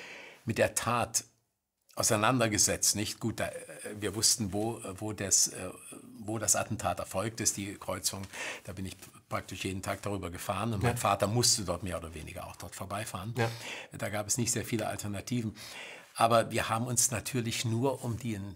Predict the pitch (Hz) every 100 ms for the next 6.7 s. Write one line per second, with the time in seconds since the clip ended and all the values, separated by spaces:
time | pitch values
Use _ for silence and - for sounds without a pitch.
0 | - 113 - 113 160 139 87 - - 87
1 | - - - 107 92 - - 117 - 113
2 | 107 120 123 - - 98 95 - 107 117
3 | 110 92 92 98 - 107 98 117 113 110
4 | 101 127 117 113 117 - - - - -
5 | 110 - - 107 131 127 123 120 123 117
6 | 113 101 - 110 131 123 120